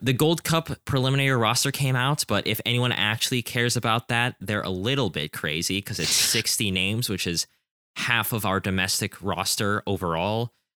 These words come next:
Speaker 1: Uh, some nice inclusions, I think, were just Justin Shea, Daryl Dike, Leon Flatch, some young names like Paxton Pomykal,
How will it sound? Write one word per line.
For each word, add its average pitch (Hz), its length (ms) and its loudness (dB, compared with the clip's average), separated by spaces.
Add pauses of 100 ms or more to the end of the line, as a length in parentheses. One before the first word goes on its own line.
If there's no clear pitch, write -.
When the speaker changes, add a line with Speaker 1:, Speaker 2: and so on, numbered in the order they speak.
(140)
Speaker 1:
Uh, 95 320 -2
some 131 320 2 (160)
nice 127 360 0
inclusions, 127 580 0
I 95 140 0
think, 90 240 -4
were 98 80 0
just 87 200 -2
Justin 104 380 0
Shea, 92 540 0 (340)
Daryl 104 380 2
Dike, 92 680 0
Leon 98 360 0
Flatch, 92 720 0 (100)
some 110 320 -2 (180)
young 123 520 0
names 110 420 0
like 95 140 -4 (400)
Paxton 117 420 0
Pomykal, 101 920 0